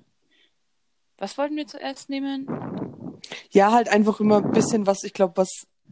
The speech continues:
Speaker 2: Negatives, irgendwas, äh, erklären am Anfang einer Folge. Äh, wenn uns halt irgendwas besonders negativ aufgefallen ist,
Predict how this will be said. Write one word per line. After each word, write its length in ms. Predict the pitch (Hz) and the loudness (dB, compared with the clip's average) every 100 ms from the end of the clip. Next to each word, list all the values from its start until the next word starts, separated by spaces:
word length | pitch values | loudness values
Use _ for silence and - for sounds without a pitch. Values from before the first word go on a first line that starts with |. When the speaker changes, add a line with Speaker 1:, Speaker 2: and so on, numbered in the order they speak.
| _ | _
Speaker 2:
Negatives, 960 | 196 202 285 294 302 294 311 302 - - _ _ _ | -4 0 0 -2 -2 -2 -4 -6 -8 -12 _ _ _
irgendwas, 440 | 254 254 254 254 262 - - - - - | -2 0 -2 -2 -4 -8 -14 -20 -20 -8
äh, 580 | 214 220 220 220 220 226 - | -4 -4 -4 -4 -6 -8 -10
erklären 400 | 208 - 233 214 | -12 -6 -4 -4
am 120 | 208 | -6
Anfang 280 | 202 208 208 | -10 -8 -8
einer 200 | 190 196 | -8 -8
Folge. 420 | - 202 202 208 - - - - - _ | -6 -6 -4 -6 -10 -20 -20 -20 -20 _
Äh, 260 | 185 175 170 | -6 -6 -6
wenn 180 | 175 175 | -4 -4
uns 160 | 170 165 | -4 -6
halt 140 | 160 | -4
irgendwas 360 | 170 160 151 - | -4 -4 -8 -8
besonders 440 | 147 151 151 - | -6 -6 -6 -6
negativ 320 | 160 156 151 | -4 -4 0
aufgefallen 560 | 170 180 196 - 180 175 | 0 2 -4 -2 -2 -2
ist, 340 | 170 - - | -6 -8 -12